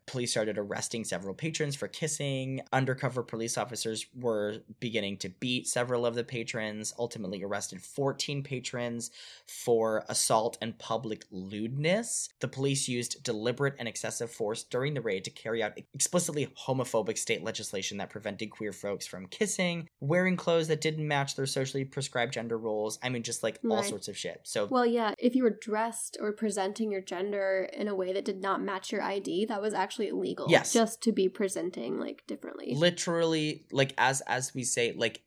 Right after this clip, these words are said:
Speaker 1: explicitly homophobic and, and transphobic
Speaker 2: And transphobic,
Speaker 1: state
Speaker 2: yeah.
Speaker 1: legislation. Like, this was the law of the land at the time.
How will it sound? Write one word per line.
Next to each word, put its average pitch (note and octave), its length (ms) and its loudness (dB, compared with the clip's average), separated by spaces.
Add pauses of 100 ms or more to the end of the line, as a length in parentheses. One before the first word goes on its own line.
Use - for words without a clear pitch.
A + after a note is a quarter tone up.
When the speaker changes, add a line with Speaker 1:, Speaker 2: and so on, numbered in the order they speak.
Speaker 1:
explicitly C#3+ 800 4
homophobic A2+ 800 2
and, G#2 460 0
and G2 260 -4
transphobic G3 560 2
Speaker 2:
And G#3 220 2
transphobic, F#3 420 -2
Speaker 1:
state C3+ 180 4
Speaker 2:
yeah. A#2+ 100 4
Speaker 1:
legislation. G2 640 -2
Like, G#2 220 -6
this B2 280 2
was G#2+ 160 2
the B2+ 100 0
law G2+ 160 4
of G#2+ 80 0
the C3 60 -2
land B3 200 2
at G2+ 60 -2
the F#2+ 60 -10
time. F2+ 300 -10